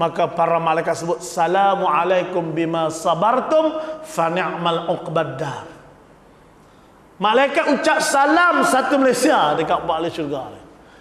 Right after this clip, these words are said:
"Salamu alaikum, salam sejahtera ke atas kamu. Bima sabartum, disebab kamu sabar dulu. Sabar beribadah,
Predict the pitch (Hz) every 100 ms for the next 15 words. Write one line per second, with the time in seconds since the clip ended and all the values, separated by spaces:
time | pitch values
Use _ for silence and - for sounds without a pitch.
0 | - - - - 170 208 220 214 190 208
1 | 220 220 220 214 170 - 190 190 180 -
2 | 151 180 151 190 180 165 - 151 147 175
3 | 156 165 165 135 - - - - - -
4 | - - - - - - - - - -
5 | - - - _ _ 170 262 294 359 330
6 | - 302 302 349 339 349 339 - 262 -
7 | 302 285 311 320 277 - 339 349 381 349
8 | 370 392 330 - - - - - - -
9 | - - - 269 302 370 359 339 302 339
10 | 339 311